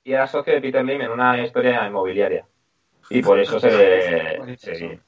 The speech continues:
Speaker 2: Porque es como las típicas pelis de que no sabes muy bien, estás montando un negocio, pero no sabes muy bien, entonces es como, pues, ¿a quién le llamo de fotógrafo? Ah, pues yo tengo un colega que saca fotos.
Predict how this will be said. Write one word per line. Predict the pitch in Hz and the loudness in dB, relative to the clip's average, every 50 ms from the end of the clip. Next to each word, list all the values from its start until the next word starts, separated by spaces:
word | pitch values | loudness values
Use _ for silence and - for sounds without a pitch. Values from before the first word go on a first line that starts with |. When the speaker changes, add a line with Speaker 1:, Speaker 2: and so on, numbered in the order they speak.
| _ _ | _ _
Speaker 2:
Porque | - 110 107 123 123 | -16 -14 -10 -10 -10
es | 123 | -6
como | - 151 147 | -2 -2 0
las | 143 127 | 0 0
típicas | 127 143 127 147 147 147 139 - | -2 -4 -4 -2 0 -2 -2 -2
pelis | - 143 143 143 147 143 139 135 | -4 -4 -2 0 0 -2 -2 -4
de | 135 127 120 | -4 -4 -2
que | 113 110 | -2 -4
no | 117 123 | -4 -4
sabes | 123 139 139 135 131 | -2 0 0 0 -2
muy | 135 139 | -4 -6
bien, | 135 135 135 | -4 -4 -4
estás | - - 127 123 127 | -4 -4 -4 -2 -2
montando | 139 143 135 147 143 139 139 139 | -2 -2 0 0 0 0 -2 -2
un | 131 | 0
negocio, | 131 127 127 143 143 131 151 147 139 | 2 2 4 4 2 4 2 2 2
pero | 127 120 113 | 2 2 0
no | 113 120 | 0 0
sabes | 131 127 123 | 0 0 0
muy | 123 123 123 | 2 2 2
bien, | 127 135 135 123 | 2 2 2 0
entonces | 120 117 117 113 113 | 0 -2 -2 -4 -4
es | - | -6
como, | 127 120 107 | -6 -4 -4
pues, | 104 98 98 | -4 -4 -4
¿a | 104 101 | -4 -2
quién | 123 123 131 | 0 0 2
le | 139 139 135 | 4 4 4
llamo | 139 139 139 139 | 2 2 2 0
de | 135 | 0
fotógrafo? | 135 135 131 123 127 113 110 - - - 117 | 0 0 0 2 2 0 0 -2 -2 -2 0
Ah, | 123 | 0
pues | 123 117 117 | 0 0 -2
yo | 120 117 | -4 -4
tengo | 139 139 | -4 -4
un | 135 | 0
colega | 127 135 139 143 139 | 0 2 2 2 2
que | 135 | 0
saca | - - 127 107 | 0 0 -2 -2
fotos. | - 120 120 - 104 95 - - | -2 -2 -4 -4 -6 -8 -8 -10